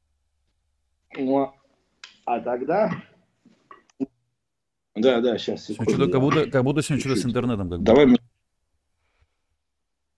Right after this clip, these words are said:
Speaker 1: мы Да здесь, э, такая плохая погода была, и
Speaker 2: А.
Speaker 1: что-то, видимо... Здесь вообще с интернетом бывает не всё, не всё просто.
Speaker 2: Мгм.
Speaker 1: Щас нормально?
Speaker 2: Да, да, щас хорошо.
Speaker 1: Да. Но,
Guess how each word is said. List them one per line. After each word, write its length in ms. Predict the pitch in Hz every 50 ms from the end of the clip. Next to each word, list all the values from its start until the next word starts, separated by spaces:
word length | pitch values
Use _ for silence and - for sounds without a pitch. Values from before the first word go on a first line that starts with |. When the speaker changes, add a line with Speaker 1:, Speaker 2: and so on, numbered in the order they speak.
| _ _ _ _ _ _ _ -
Speaker 1:
мы 60 | 101
Да 60 | 107 110
здесь, 360 | 107 131 139 117 - - -
э, 760 | 117 117 110 107 110 110 107 101 104 104 101 101 98 101 98
такая 240 | 101 117 - 120 107
плохая 320 | - 117 113 - - 107 87
погода 420 | - 117 117 - - - 113 101
была, 400 | - 98 101 101 95 90 82 82
и 160 | 87 90 90 92
Speaker 2:
А. 100 | 101 101
Speaker 1:
что-то, 220 | 104 110 110 110
видимо... 480 | 104 98 95 95 101 98 95 92 92 92 - - - - - - - - _ _ _ -
Здесь 360 | 82 87 90 90 95 85 87
вообще 240 | 101 101 - - 95
с 80 | - 90
интернетом 640 | 85 82 85 80 82 85 85 82 78 - 80 80
бывает 320 | 82 85 87 82 78 -
не 80 | 92 90
всё, 280 | 90 - 82 80 80 80 -
не 140 | 95 101 98
всё 160 | 110 - 104 90
просто. 420 | - 92 90 85 85 - 98 87 - - - - 95 85 85
Speaker 2:
Мгм. 120 | 92 104 101
Speaker 1:
Щас 220 | - 131 123 -
нормально? 440 | 135 139 147 175 196 180 120 92 - -
Speaker 2:
Да, 220 | 95 98 110 110 104
да, 100 | 107 98
щас 140 | 98 110 -
хорошо. 320 | - 98 90 87 - - - _ _ _ _ _ _ _ _ _ _
Speaker 1:
Да. 220 | - 104 107 - - - - - - - - - - - - _ _ _ _ -
Но, 460 | - 143 156 175 185 175 143 - -